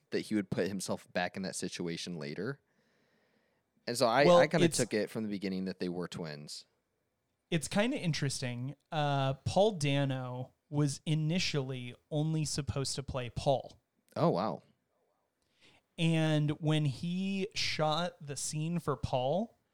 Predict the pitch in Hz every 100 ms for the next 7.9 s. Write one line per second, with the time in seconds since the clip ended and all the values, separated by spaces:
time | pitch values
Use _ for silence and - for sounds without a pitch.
0 | _ _ _ _ - 151 139 135 131 -
1 | 170 175 180 147 143 160 151 - 127 123
2 | 123 120 _ _ _ _ _ _ _ _
3 | _ _ 151 147 147 135 - - _ _
4 | _ _ _ - - 170 175 - - 165
5 | 180 135 - - _ _ - 139 165 180
6 | 156 139 131 139 151 156 127 131 139 -
7 | 139 - - 123 117 143 156 123 110